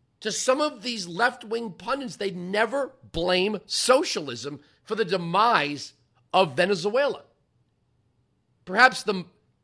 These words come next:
I, I don't know, either Colombia or Venezuela culturally is most allied with the United States.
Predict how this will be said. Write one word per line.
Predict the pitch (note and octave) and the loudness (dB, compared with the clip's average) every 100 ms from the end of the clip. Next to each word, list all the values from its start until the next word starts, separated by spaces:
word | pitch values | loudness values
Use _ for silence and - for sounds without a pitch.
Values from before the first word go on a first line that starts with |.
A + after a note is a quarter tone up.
| B2 - | -18 -14
I, | A#2 B2 E3+ F#3 | -6 -2 -2 0
I | F3 | 2
don't | A3+ | 2
know, | A3+ | 2
either | G3+ F#3+ | -2 -4
Colombia | - - A#3+ C#4 C4 | -6 -2 0 0 -2
or | G3+ | -2
Venezuela | D#3+ D3+ G3 D3+ E3 F3+ C#3+ F#2 _ _ _ - | 0 0 -2 -2 2 2 0 -4 _ _ _ -2
culturally | A#3 B3+ G3 E3+ D#3+ | 2 2 2 -4 -4
is | D#3 C3+ | -4 0
most | F3+ F#3 | 0 0
allied | D3 E3 F3 E3+ | -4 2 2 2
with | C#3+ | -4
the | C#3 | -8
United | D3 C3 B2+ C3 | -4 -2 -2 -6
States. | - B3+ - - - | 0 0 0 -14 -20